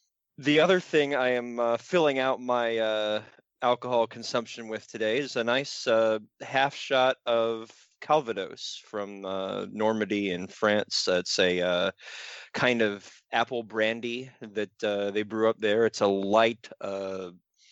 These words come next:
very appley apple brandy, um, that's, uh, that's quite delicious. If you have a chance to pick up some Calvados, I, I, I quite recommend it.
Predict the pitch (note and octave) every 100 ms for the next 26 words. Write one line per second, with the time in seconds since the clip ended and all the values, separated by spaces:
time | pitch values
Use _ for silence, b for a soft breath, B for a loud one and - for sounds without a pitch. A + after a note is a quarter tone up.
0 | b b _ _ _ _ - A2+ C#3 C#3
1 | B2 G#2+ B2+ A2+ F#2 F#2 F2+ - F#2+ G2
2 | F2+ F2 F2 G2+ _ - G2+ G2 F#2+ F#2
3 | F#2 F#2+ - - A2 F#2+ - - F#2+ F#2
4 | F#2 G2 - B2 A2+ G2+ G2+ - F2+ -
5 | F#2+ F2+ F2+ - G2 - - A2 F#2+ -
6 | F2+ F#2 F2 F2+ F2+ - F#2+ F#2 F#2 F#2
7 | F2+ F#2+ - _ - G2 _ _ _ _
8 | _ - F#2+ F2 F2+ F2 D#2+ -